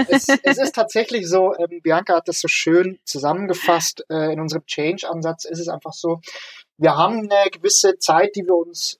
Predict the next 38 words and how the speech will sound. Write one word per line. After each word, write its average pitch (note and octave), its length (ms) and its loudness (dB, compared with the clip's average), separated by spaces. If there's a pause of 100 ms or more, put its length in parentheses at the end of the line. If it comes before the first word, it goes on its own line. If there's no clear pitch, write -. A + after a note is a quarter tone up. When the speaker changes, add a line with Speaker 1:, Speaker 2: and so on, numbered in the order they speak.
Speaker 1:
zur D#3+ 220 0
Analyse D#3 560 0
gönnen. G3 460 2
Wir D3+ 100 0
haben D3+ 120 4
auch E3 100 0
eine D#3+ 100 -12
gewisse D3+ 320 -6
Zeit, D#3+ 340 4
die E3 120 -2
wir D#3 80 4
immer D#3 140 -2
verwenden, D3+ 440 0
um D3+ 100 -6
dann C#3+ 140 -2
das C#3 160 -8
Konzept - 580 -2
im F3+ 140 -6
Projekt E3 460 0
quasi D3 320 -4
mit C#3 160 -8
auszuarbeiten. D#3+ 840 0 (560)
Und E3 340 2
genau C#3+ 320 4
das, D3 280 2
glaube C3+ 340 2
ich, C#3 200 -2
und C3+ 120 -6
da C3 140 -2
sind B2+ 120 -10
wir C3 80 -8
uns C3 160 -12
dann B2+ 120 -8
doch C3 160 -6
alle C#3 180 -6
drei C#3 280 -2
auch - 160 0
einig, D3 440 -12